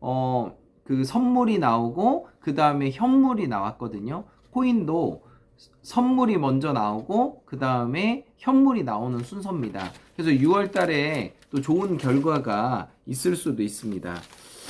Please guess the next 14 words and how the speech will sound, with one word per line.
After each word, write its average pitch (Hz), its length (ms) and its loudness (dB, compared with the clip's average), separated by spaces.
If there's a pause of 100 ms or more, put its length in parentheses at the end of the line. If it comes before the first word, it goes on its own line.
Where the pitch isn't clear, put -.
(140)
지금 175 200 0
과천 185 520 0
용인 175 320 0
아파트 175 840 0
가격들이 156 540 -4
지금 135 240 -4
떨어지고 220 540 0
있는데 135 640 -4 (440)
다주택자들이 180 1120 -2
강남 165 480 -2
등으로 151 320 -2
갈아타기를 139 720 -6
하고 165 200 -4
있고 135 520 -4